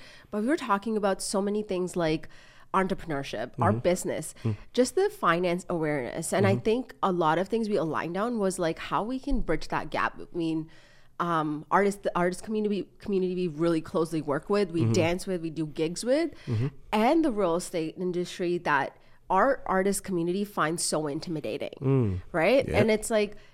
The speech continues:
Speaker 1: that norm of the, the starving artist that's been,
Speaker 2: Yeah.
Speaker 1: and I was like, "Why is that a thing? Why
Speaker 2: Mm-hmm.
Speaker 1: is that a saying? And why is that a norm?" Right?
Speaker 2: Mm-hmm.
Speaker 1: Like,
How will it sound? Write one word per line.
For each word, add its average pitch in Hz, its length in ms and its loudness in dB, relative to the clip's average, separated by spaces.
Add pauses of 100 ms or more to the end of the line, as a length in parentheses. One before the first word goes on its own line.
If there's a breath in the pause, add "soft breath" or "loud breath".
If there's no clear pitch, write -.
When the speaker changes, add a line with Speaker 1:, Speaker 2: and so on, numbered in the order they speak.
(120)
Speaker 1:
that 208 280 -2
norm 190 640 0
of 156 440 -2
the, 160 360 -2
the 165 80 -10
starving 151 600 -4
artist - 480 -12
that's 170 260 -2
been, 180 240 0
Speaker 2:
Yeah. 151 280 -6 (120)
Speaker 1:
and 196 140 -4
I 208 100 0
was 214 200 -2
like, 220 220 0
"Why 165 300 0
is 185 120 -4
that 190 140 0
a 180 40 2
thing? 135 420 -6 (200)
Why 165 360 2
Speaker 2:
Mm-hmm. 196 80 6
Speaker 1:
is 220 200 2
that 135 380 -2 (120)
a 170 80 -4
saying? 143 520 -4
And 160 200 -4
why 135 140 0
is 147 80 -4
that 143 160 -2
a 139 40 -2
norm?" 120 460 -10 (320 soft breath)
Right? 156 240 2
Speaker 2:
Mm-hmm. 127 100 2
Speaker 1:
Like, 202 240 4